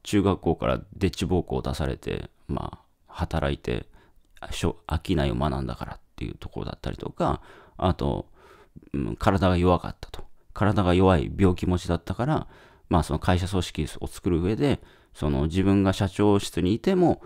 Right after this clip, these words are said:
その組織が回るように考えたと。で、その考えた理由は、体が弱かったから、みたいなね。うん。とか、まあ、なんか、ふ-、普通に考えたら、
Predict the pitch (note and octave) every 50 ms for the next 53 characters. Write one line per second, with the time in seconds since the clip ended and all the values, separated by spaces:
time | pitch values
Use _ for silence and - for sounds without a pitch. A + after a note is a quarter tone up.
0 | - - - - F2 D2+ - - G#2 - - - E2 D2 C#2+ D#2 D#2 G2 A#2 A#2+
1 | B2+ C#3+ B2 F#2 D#2 - - - C#2+ D2+ C2+ B1+ A#1+ - G#1+ - - - E2+ -
2 | _ _ _ _ _ _ _ _ _ _ _ _ _ _ _ _ _ _ _ _
3 | _ _ _ _ _ _ - G#2 G#2+ - - A2+ A2+ - - C3+ C#3+ D3 C#3+ B2+
4 | - G2+ F#2+ A2+ A2+ B2 C3+ B2+ F2+ B1+ - _ _ _ - - E2+ D#2+ D#2+ D#2
5 | D#2+ D2+ F2 D2 C#2 - - - - - - - - - - - - - _ -
6 | - B2+ C3+ - _ _ _ _ _ _ _ _ _ _ _ _ _ _ _ _
7 | - D#2+ D2+ C#2+ C#2+ C2+ B1+ B1 - - - _ _ _ _ _ _ _ _ _
8 | _ - C#3 A#2 F#2+ F#2+ F#2+ F#2 F2 - A#2+ A#2+ - - D2+ - - - _ _
9 | _ _ _ _ _ _ _ _ _ _ _ _ _ _ _ _ _ _ _ -
10 | - - - - - - - - G#3+ A3 G#3+ - A3 A3 G#3 G#3+ G#3+ F#3+ - -
11 | F2 E2+ C#2+ -